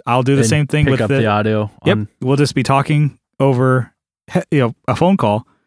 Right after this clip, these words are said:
Speaker 1: and then we're doing that. I'm like, "Okay, Kyle, let's match up our audio." We do one, two,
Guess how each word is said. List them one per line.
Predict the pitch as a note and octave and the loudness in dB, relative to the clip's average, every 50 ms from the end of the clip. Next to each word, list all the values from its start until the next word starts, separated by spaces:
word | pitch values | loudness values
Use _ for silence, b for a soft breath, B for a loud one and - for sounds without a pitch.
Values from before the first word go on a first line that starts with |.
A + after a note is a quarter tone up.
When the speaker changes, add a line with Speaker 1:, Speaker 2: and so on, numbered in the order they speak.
| _ _ _ _ _ _ | _ _ _ _ _ _
Speaker 1:
and | - C3+ | -4 -2
then | C3 B2+ | -2 0
we're | B2 A2+ | 0 0
doing | B2+ C3+ C3 C#3 | 0 0 0 2
that. | D3+ E3 D3+ - | 0 0 -2 -2
I'm | C3+ | -2
like, | A#2+ A2+ A#2 | -2 -2 -2
"Okay, | - C#3 C#3+ D3 - D3+ C3 | -2 -2 -2 0 0 -2 0
Kyle, | - C3 B2+ C3 C3+ C#3+ | 0 0 0 0 0 -2
let's | C3+ B2 A2 - - - b b b b b b b | -2 -4 -4 -6 -10 -14 b b b b b b b
match | - C#3+ C#3+ C#3+ C3+ - | -2 0 0 0 0 0
up | C#3+ C3+ | 0 0
our | C3+ B2+ | 0 0
audio." | B2 C#3 C3+ C3 C3 A#2 G2 F2+ F2 - - _ _ _ _ _ | 0 0 0 0 0 -2 -2 -4 -8 -12 -16 _ _ _ _ _
We | - A#2+ | -8 -4
do | A2 A#2 A2+ G#2+ - - _ _ _ _ _ _ _ _ _ _ _ _ _ _ | -2 -2 -2 -2 -4 -10 _ _ _ _ _ _ _ _ _ _ _ _ _ _
one, | A#2+ A#2+ C3 C3 A#2 G#2+ G#2 F#2+ - _ - | -2 0 0 0 0 -2 -4 -8 -14 _ -6
two, | - C#3+ B2+ A2+ A2 A2 | -4 -2 -2 -2 -4 -8